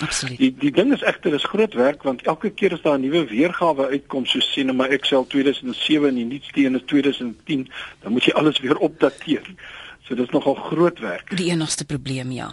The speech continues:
Speaker 1: Eh, niemand het nog vir ons 'n S M S of 'n e-pos gestuur nie en niemand
Speaker 2: Oh.
Speaker 1: wil ook bel nie, so ek kan sommer myself dan nou vir jou vra.
Speaker 2: Ja, ek wil gou vir jou iets gesê het oor
Speaker 1: Hmm.
Speaker 2: daardie verkeer waaroor jy gepraat het, eh, eh, eh,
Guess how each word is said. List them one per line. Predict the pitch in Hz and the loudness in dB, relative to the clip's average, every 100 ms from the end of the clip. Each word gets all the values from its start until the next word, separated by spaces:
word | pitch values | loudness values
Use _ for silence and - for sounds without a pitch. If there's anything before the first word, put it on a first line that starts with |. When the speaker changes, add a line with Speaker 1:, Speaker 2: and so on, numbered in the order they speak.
| 151 - - - | -14 -16 -16 -2
Speaker 1:
Eh, | - - 214 | 0 2 6
niemand | 220 262 | 8 8
het | 381 | 6
nog | 262 247 | 4 2
vir | 220 | 4
ons | 226 | 4
'n | 202 208 | 4 2
S | 214 | 2
M | - | 0
S | 214 | 0
of | 214 190 | 0 -2
'n | 185 | -2
e-pos | 226 240 196 | 0 0 0
gestuur | 160 - 220 | 0 2 2
nie | 220 | 2
en | 175 | 4
niemand | 151 220 226 | 4 4 4
Speaker 2:
Oh. | 190 | 0
Speaker 1:
wil | |
ook | 170 | 0
bel | 139 170 | 0 2
nie, | 196 | 4
so | 147 180 | 4 2
ek | - 208 | 0 0
kan | 226 165 139 | 0 0 0
sommer | 202 175 | 0 2
myself | 147 127 160 220 | 2 2 0 0
dan | 165 | 0
nou | 143 127 | 0 0
vir | 139 | -4
jou | 123 | -4
vra. | 113 - 180 | -4 0 2
Speaker 2:
Ja, | 165 - | 2 2
ek | - | 0
wil | - | 0
gou | 269 277 | 2 2
vir | - | 2
jou | 226 196 | 0 0
iets | 190 | 0
gesê | - - | 0 2
het | 214 - | 4 6
oor | |
Speaker 1:
Hmm. | 160 | 6
Speaker 2:
daardie | 143 170 | 4 0
verkeer | - - 208 220 180 | -6 -6 0 2 2
waaroor | 151 156 143 | 2 2 2
jy | 98 135 | 2 0
gepraat | - - 135 117 117 | 0 -2 0 2 0
het, | 123 113 - | -4 -6 0
eh, | |
eh, | 120 117 120 131 123 120 - | 2 4 2 2 2 0 0
eh, | 131 | -2